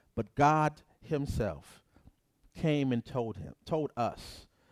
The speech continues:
"No one comes to the Father except by or through me." Cain and all of his ancestors, <laughs> hallelujah,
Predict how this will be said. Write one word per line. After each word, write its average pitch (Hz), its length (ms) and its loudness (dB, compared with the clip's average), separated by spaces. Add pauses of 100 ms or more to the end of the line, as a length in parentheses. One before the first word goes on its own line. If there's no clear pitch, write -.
(320)
"No 147 260 0
one 175 340 0
comes 160 360 -2
to 143 140 -4
the 127 140 -2
Father 95 580 -2 (420)
except - 760 -6 (540)
by 101 540 -2 (280)
or 92 160 -14 (200)
through 87 360 -10 (760)
me." 87 460 -16 (1400)
Cain 117 680 -2 (800)
and 92 160 -10
all 113 200 -4
of 131 100 -8
his 143 160 0
ancestors, 131 720 0 (180)
<laughs> - 200 -10
hallelujah, 104 720 -2